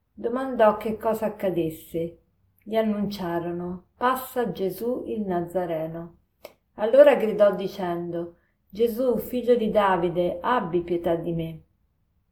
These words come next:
Quelli che camminavano avanti lo rimproveravano perché tacesse, ma egli gridava ancora più forte: "Figlio di Davide, abbi pietà di me."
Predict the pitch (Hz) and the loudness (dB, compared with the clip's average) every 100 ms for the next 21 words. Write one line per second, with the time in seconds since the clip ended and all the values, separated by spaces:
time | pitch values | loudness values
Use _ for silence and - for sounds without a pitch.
0 | _ _ _ - 330 311 - 220 208 196 | _ _ _ -4 0 0 0 -2 -2 -4
1 | 202 208 214 196 190 180 170 180 175 202 | -2 0 2 2 2 2 0 -2 -8 -8
2 | 196 214 214 220 220 220 220 214 185 175 | -6 -2 -2 -2 -2 -2 0 2 2 0
3 | 175 175 175 - _ _ - 208 - 226 | -2 -4 -6 -12 _ _ -10 -8 -4 -2
4 | 220 208 - 175 170 - 180 175 180 196 | 0 -2 0 0 -2 -6 -6 -4 -2 2
5 | 233 247 226 202 202 208 208 196 175 208 | 2 2 -2 -2 2 2 2 0 -2 0
6 | 196 - 202 - - 175 170 - - 175 | 0 -4 -12 -10 -2 0 0 -4 -10 -10
7 | - _ _ _ _ _ 302 277 254 208 | -12 _ _ _ _ _ -4 4 4 4
8 | 208 196 180 180 175 180 - 240 262 180 | 4 4 4 2 2 2 2 0 0 0
9 | 190 185 180 180 170 175 170 170 170 | -2 -2 -2 -2 -4 -4 -4 -4 -8